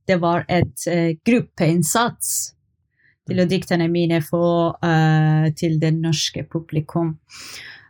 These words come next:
Speaker 1: Og jeg kunne kommunisere med folket i mitt land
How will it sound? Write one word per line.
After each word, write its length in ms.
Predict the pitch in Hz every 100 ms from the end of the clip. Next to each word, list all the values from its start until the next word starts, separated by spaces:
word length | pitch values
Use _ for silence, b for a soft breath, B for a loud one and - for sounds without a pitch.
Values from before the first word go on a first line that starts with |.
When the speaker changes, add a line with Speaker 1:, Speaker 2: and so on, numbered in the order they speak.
| B
Speaker 1:
Og 520 | 190 185 185 180 180
jeg 240 | 175 202 202
kunne 300 | 233 208 202
kommunisere 800 | 214 208 208 - 202 185 175 180
med 340 | 185 185 185
folket 520 | - 202 160 185 165 -
i 100 | 190
mitt 240 | 190 180
land 400 | 202 240 190 -